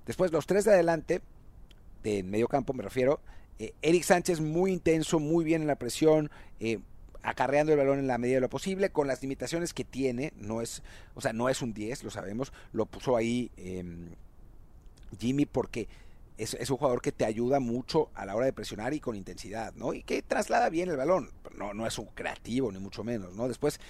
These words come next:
trató de meter a Córdoba para darle más creatividad, algo hubo ahí con, con Córdoba, tampoco mucho, ¿no? Es un poco raro que Córdoba sea el diez de la selección mexicana, pero bueno, pues la verdad es que no tenemos muchos jugadores creativos, pero, pero Eric, la verdad es que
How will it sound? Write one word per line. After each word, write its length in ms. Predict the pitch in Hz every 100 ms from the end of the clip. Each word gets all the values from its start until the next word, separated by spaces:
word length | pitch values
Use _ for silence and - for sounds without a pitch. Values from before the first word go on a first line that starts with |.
| - -
trató 240 | 110 -
de 60 | 139
meter 200 | 123 131
a 60 |
Córdoba 360 | - 135 135 131
para 140 | 110
darle 160 | 113 123
más 140 | 123
creatividad, 500 | - 139 165 220 277 - 392 494
algo 440 | - 269 226 - - -
hubo 260 | - 147 143
ahí 280 | 139 151 151
con, 260 | 113 101
con 220 | - -
Córdoba, 480 | 101 135 139 151 180 - - - -
tampoco 400 | 92 117 117 113
mucho, 520 | 117 127 - 135 - - -
¿no? 180 | 104 -
Es 100 | 110
un 60 |
poco 180 | 104 110
raro 280 | 104 110 110
que 120 | 107
Córdoba 400 | - 104 101 92
sea 140 | - 95
el 60 |
diez 180 | 98 101
de 60 | 90
la 60 |
selección 300 | 92 87 107
mexicana, 380 | 95 - 107 123
pero 140 | 92
bueno, 100 | 90
pues 100 | -
la 80 | 87
verdad 160 | 87 95
es 80 | -
que 80 |
no 80 | 101
tenemos 280 | 101 101 98
muchos 320 | 101 104 95 - - - -
jugadores 420 | - 110 113 113 -
creativos, 520 | 101 127 123 160 - - - - -
pero, 460 | 123 127 127 123
pero 420 | - 143 165 165 -
Eric, 360 | 190 220 - -
la 120 | 127
verdad 260 | 127 143 165
es 120 | -
que 200 | 151